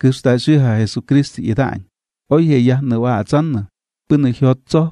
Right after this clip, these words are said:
kunye kapstu duhut. Ha Jesucristo. Ma ha Dios windumen ominaha. Ku ha Jesucristo dun tun teit winzin. Hantim yo yah shi dun shnye kapstutem. Ni mana wing ya yah shi dun kena kapstut.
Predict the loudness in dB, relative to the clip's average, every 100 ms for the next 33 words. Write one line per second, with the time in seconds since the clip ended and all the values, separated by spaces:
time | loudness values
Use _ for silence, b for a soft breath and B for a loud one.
0 | -2 0 0 -2 -4 -6 2 2 4 0
1 | -4 _ _ _ _ -4 -4 -4 -8 -2
2 | 0 0 -2 -4 -4 -12 _ _ _ -4
3 | -2 -2 0 0 0 -2 2 2 2 -2
4 | 0 2 4 4 2 -2 -6 -12 _ _
5 | _ -2 0 0 -2 -6 -2 0 2 2
6 | 0 0 0 2 2 0 0 0 -2 -2
7 | 2 2 2 -2 _ _ _ _ -2 -2
8 | -2 -2 2 2 2 0 -2 -4 -2 -2
9 | -2 -4 -4 -2 -2 0 -2 -2 -14 _
10 | _ _ -2 0 2 2 2 2 2 2
11 | 2 2 2 0 -2 0 -2 -2 -4 -2
12 | -4 -6 0 0 2